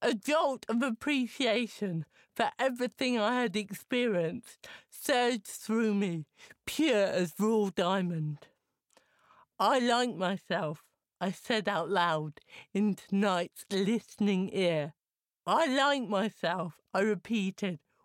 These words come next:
with more conviction. I said those words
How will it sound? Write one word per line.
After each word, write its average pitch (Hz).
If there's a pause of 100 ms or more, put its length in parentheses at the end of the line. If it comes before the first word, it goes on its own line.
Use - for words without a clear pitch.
(100)
with 190
more 202
conviction. 165 (840)
I 208
said 240
those 233
words 208